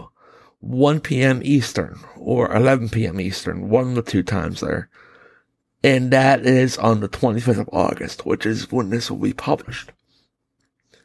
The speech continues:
Now, sounds simple enough, right? Well, not exactly. A lot of the rewards that were in the deluxe edition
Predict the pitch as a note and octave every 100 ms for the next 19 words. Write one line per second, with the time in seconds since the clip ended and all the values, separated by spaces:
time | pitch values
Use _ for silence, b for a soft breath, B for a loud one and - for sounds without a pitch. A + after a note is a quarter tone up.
0 | - C#3+ C#3 C3 A2+ A#2 _ _ _ _
1 | _ _ _ - A3+ A#3 A3 G3 D3+ C3
2 | D3 A#2 - A2+ C3+ - _ _ _ _
3 | _ _ _ - F#3 F#3 F3+ F#3 - _
4 | _ _ _ _ _ _ E3 G3+ A3 D#3
5 | F3 F#3+ F#3 - - _ _ _ _ _
6 | _ _ D3 C#3 C3+ D3+ G3 A#3 F#3+ F3
7 | D3 B2+ D#3+ A3 D3 G#2+ - - C#3 -
8 | G#2 B2+ A#2+ - - C3+ C#3 B2+ B2 F#2+
9 | G#2+ D#3+ - - - F#2+ - F#2